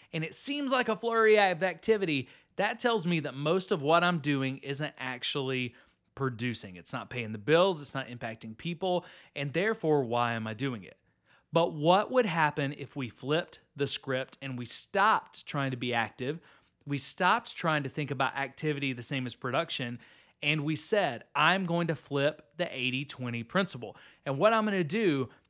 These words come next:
is I'm gonna find that twenty percent. I'm gonna find that twenty percent of the work I do that's yielding eighty percent of the results.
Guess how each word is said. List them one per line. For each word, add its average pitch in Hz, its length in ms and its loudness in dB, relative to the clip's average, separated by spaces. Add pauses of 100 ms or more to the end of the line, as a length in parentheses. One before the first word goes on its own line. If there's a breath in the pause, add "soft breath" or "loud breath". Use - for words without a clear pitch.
(100)
is 151 160 -4
I'm 196 140 4
gonna 247 180 0
find 190 500 4
that 180 240 2
twenty 160 360 -2
percent. - 800 -8 (400)
I'm 214 160 4
gonna 233 140 -2
find 220 260 2
that 156 100 -6
twenty 170 300 -2
percent 175 320 -4
of - 20 -2
the 147 80 0
work 151 280 2
I 147 80 2
do 135 220 0
that's 123 220 -6
yielding 127 280 -2
eighty 135 240 -4
percent 131 300 -6
of 127 60 -6
the 123 80 -4
results. 113 560 -4